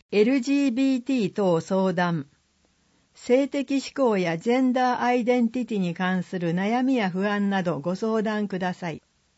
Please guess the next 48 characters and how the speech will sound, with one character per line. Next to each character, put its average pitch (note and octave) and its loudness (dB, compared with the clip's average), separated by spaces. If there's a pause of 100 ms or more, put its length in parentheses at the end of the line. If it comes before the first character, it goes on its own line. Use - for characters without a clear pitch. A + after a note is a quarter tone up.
(680)
エ G3+ 2
ル C4 4
ジ B3+ -4
ー C4+ 2
ビ B3+ 2
ー - -14
テ C#4 -4
ィ B3 2
ー G3+ -4
等 G#3 0
の F3+ 0
方 G3 -2
だ G3 -2
け G3 -4
で E3 -2
な F3 -4
く、 - -10 (460)
家 C#4 0
族 B3 2
や E3+ 0
職 F3+ -4
場、 F#3 -2 (180)
支 A3+ -2
援 D4 2
者 G#3+ -2
の F3+ -2
方 F3+ -4
も E3+ -2
相 G3+ -2
談 F#3+ -2
で F3 -4
き E3 -6
ま E3 -4
す。 - -14 (1400)
電 C4 2
話 C4+ 2
相 B3+ 2
談、 D#3 -2 (260)
予 G3 -2
約 A3+ 0
不 F#3+ -2
要。 F3+ 0 (440)
毎 B3 2
月 A#3 -6
第 A#3 0
三 B3 0
木 A#3 -2
曜、 G3 -2